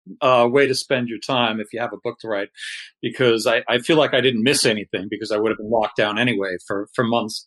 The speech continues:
for months and months and months. Um, but where it did affect the actual work was this. Uh, the, the book that's coming out in the spring is called Whiskey Rebels.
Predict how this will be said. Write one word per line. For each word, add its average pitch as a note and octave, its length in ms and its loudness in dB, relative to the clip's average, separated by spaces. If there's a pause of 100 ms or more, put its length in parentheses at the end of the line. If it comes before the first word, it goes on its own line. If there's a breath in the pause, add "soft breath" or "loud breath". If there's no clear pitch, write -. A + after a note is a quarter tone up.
for A#2 100 -4
months G#2 320 -2
and G#2 80 -6
months G2 280 -6
and G2+ 120 -8
months. G#2+ 320 -2 (540 loud breath)
Um, A#2+ 600 4
but D3+ 200 2
where D3 240 6
it C3+ 100 0
did F#3 140 6
affect D#3 360 0
the B2 120 2
actual A#2 440 0
work G#2+ 320 -2
was F2+ 180 -16
this. F#2+ 440 -6
Uh, G2+ 280 -4 (100)
the, B2 140 -4 (200)
the - 160 -6
book C#3+ 260 4 (120)
that's - 140 -6
coming A#2+ 220 -4
out A2 80 -4
in - 60 -16
the G2+ 60 -10
spring - 280 -4
is G#2 180 -6
called F#2+ 160 -2
Whiskey G#2 300 0
Rebels. F2+ 360 -4